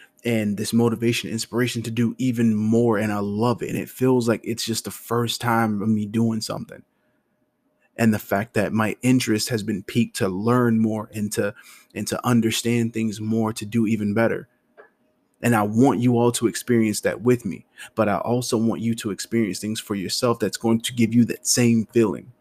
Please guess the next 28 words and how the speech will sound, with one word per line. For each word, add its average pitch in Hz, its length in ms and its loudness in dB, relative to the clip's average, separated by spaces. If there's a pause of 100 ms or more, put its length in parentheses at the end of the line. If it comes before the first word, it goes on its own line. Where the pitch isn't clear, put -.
(280)
and 113 100 4
give 110 160 2
you 120 120 6
that - 180 2
same 127 340 4
opportunity 113 720 2
to 113 140 -2
go 110 280 -2
out 120 240 2
and 107 200 -4
do 117 120 0
something 113 340 -4
that 104 120 -4
makes 117 380 -2
you 120 100 2
feel 113 260 -4
the 107 120 -8
same 117 320 0
way 113 100 2
that 107 160 -4
I 107 80 -6
feel 110 240 -2
right 98 180 0
now 113 140 2
about 101 260 0
what 107 160 -2
I'm 113 200 2
doing. - 220 -12